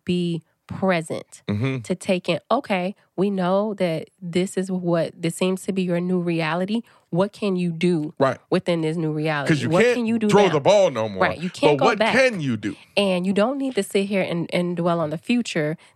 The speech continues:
Speaker 1: that, okay, football is no longer a part of my
Speaker 2: You gotta
Speaker 1: future.
Speaker 2: reinvent
Speaker 1: So
Speaker 2: yourself.
Speaker 1: reinvent yourself. What can you do right now? There are things we still, the people in his life, they still desired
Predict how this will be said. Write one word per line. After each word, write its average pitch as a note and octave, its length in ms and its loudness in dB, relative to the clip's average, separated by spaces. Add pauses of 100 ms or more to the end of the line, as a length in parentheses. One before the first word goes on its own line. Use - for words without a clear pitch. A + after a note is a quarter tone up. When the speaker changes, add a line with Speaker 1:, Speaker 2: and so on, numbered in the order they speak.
Speaker 1:
that, E3+ 240 0
okay, E3+ 260 0
football E3+ 400 -2
is F3 80 -4
no F3 120 -4
longer D#3+ 300 -2
a D3+ 40 -6
part D#3+ 200 -4
of D#3 60 -4
my D3 220 -6
Speaker 2:
You A#3 80 0
gotta A#2 160 2
Speaker 1:
future. A#2+ 120 2
Speaker 2:
reinvent C#3+ 380 0
Speaker 1:
So B2 100 -2
Speaker 2:
yourself. A#2+ 260 2
Speaker 1:
reinvent A3 400 -2
yourself. F3 340 -4 (220)
What F3+ 220 0
can A#3+ 200 -4
you G#3+ 120 0
do F#3+ 200 0
right D#3+ 200 -2
now? E3+ 240 -2
There F3 200 0
are F#3 60 -2
things F#3 360 -2
we F#3 200 0
still, E3+ 400 -6
the D#3+ 100 -6
people E3+ 300 -6
in F#3 80 -2
his G#3+ 180 -4
life, A3+ 260 -2 (340)
they G3 180 0
still G3 320 -2
desired E3+ 800 -4